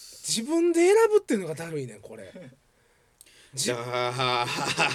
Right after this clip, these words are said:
Speaker 1: 自分で選ばれんのがめっちゃ嫌やねんな。自分で選ぶのが、なんか、ハードルも上がってるし。
Speaker 2: セレッソか、ポエムか、看板か。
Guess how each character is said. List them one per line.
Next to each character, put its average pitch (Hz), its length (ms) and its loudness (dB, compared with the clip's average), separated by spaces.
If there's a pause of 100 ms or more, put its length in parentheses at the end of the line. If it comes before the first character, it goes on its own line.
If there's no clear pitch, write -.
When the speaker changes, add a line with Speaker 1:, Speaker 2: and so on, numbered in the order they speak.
(240)
Speaker 1:
自 262 140 0
分 370 300 -2
で 392 80 10
選 427 320 10
ば 403 160 10
れ 403 100 8
ん 381 80 6
の 302 120 8
が 208 100 6
め 180 120 6
っ - 40 -2
ち - 220 6
ゃ - 20 12
嫌 294 240 12
や 240 60 10
ね 196 100 8
ん 175 100 4
な。 151 480 4 (960)
自 151 200 -6
分 202 320 -2
で 214 300 6
選 240 180 4
ぶ 214 140 0
の 170 160 0
が、 104 160 -14 (140)
な 139 120 -10
ん 143 200 -8
か、 131 140 -10
ハ 165 280 -6
ー 156 40 -4
ド 160 120 -2
ル 156 60 -4
も 135 140 -6
上 143 80 -8
が 156 60 -8
っ - 20 -12
て - 240 -6
る 143 60 -4
し。 - 360 -6
Speaker 2:
セ 110 100 -8
レ 123 100 -4
ッ 120 40 -4
ソ - 220 -10
か、 117 140 -8
ポ 147 220 -2
エ 135 60 -2
ム 127 120 -6
か、 127 120 -8
看 165 220 -4
板 165 220 2
か。 127 320 2